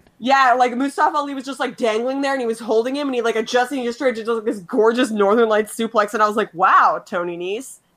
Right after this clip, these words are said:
this match is actually great, and I'm really upset to admit it." Like, it was, it was great. And he did, um,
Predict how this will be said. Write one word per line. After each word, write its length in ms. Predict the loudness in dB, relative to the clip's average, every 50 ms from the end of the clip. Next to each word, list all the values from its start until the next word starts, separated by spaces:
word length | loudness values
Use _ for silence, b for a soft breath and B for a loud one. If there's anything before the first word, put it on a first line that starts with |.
| _ -2
this 200 | -2 -2 0 2
match 320 | 2 4 4 4 2 2
is 120 | 0 0 2
actually 400 | 2 2 2 0 -4 -6 -6 -6
great, 420 | -4 -2 0 0 2 2 0 0
and 140 | 0 0 2
I'm 140 | 2 0 0
really 400 | -2 -2 -4 -2 -2 -2 -2 -2
upset 420 | -4 -6 -6 -4 -2 -2 -2 -4
to 120 | -6 -8 -6
admit 260 | -4 -4 -4 -4 -4
it." 220 | -4 -6 -6 -10 _ _ _ _ _
Like, 360 | 0 2 2 2 0 -2 -8 _ _ _ _ -20 -20 _ _ 0
it 80 | 2
was, 200 | 2 2 0 0
it 100 | 2 2
was 160 | 4 4 2
great. 380 | 2 0 0 0 0 0 0 0 0
And 160 | 2 2 2
he 160 | 2 2 2
did, 220 | 2 0 0 2 2
um, 520 | 4 4 6 6 6 4 4 2 -2 -8